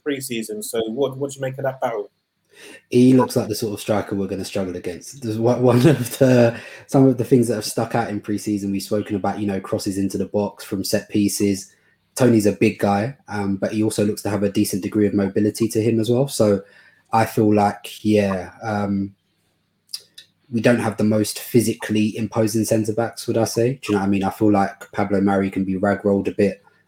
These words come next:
Speaker 2: Um, there's not enough of a data set on Ben White. He's quite an, you know, front foot aggressive defender, but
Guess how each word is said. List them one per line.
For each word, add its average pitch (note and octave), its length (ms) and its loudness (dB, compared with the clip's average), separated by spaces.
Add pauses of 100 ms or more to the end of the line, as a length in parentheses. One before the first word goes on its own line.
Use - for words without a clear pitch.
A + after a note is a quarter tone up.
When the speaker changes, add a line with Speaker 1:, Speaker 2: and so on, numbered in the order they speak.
(100)
Speaker 2:
Um, F#2+ 400 -2
there's F#2+ 220 2
not G2+ 120 0
enough G2 300 -2 (100)
of F#2+ 120 -4
a F#2+ 80 -2
data G2+ 340 0
set F#2+ 240 -2
on F#2+ 120 -4
Ben F#2 200 -2
White. F#2 220 -2
He's F#2+ 140 -10
quite G2+ 260 0
an, F#2 120 -6 (380)
you G2+ 80 -2
know, F2 100 -2
front G2 300 -2
foot - 160 0
aggressive F#2+ 400 0
defender, F#2 440 -2
but F#2 200 -4